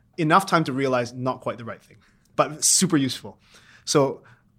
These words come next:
I think you don't have to be quite as extreme as that. Right now, one thing that people use M B A programs to do is to transition from one thing to another thing as comfortably as they can. You use the two years of the M B A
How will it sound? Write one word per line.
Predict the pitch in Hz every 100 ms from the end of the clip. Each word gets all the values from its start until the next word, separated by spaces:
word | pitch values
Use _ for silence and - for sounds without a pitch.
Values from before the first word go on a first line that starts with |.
| _ _ _ -
I | 147
think | 185
you | 170
don't | 175 180
have | 165
to |
be | 131
quite | 151 127
as | 110
extreme | 110 - 127 143
as | 135
that. | 175 - 147 - _ _ _ -
Right | 131 160 156
now, | 147 139 135 110
one | 139 165
thing | 165 156 139
that | 117
people | 131 127 123
use | 120 117
M | 123
B | 113 110
A |
programs | 113 117 120 117
to | 120
do | 120 160 - _
is | 123 110 -
to | - 110 107 107
transition | - 127 117 131 - 143
from | 131 117
one | 123 127
thing | 123 123
to | 117
another | 113 117 127
thing | 131 131 - _ _ _ _ -
as | 147 147
comfortably | - 143 147 131 117
as | -
they | 104
can. | - 98 - _ _ _ _ _
You | 139 139
use | 151 147
the | 123 117 117 -
two | 170
years | 156 143 139 131
of |
the | 110 120
M | 123
B | 120 117
A | 113 113 101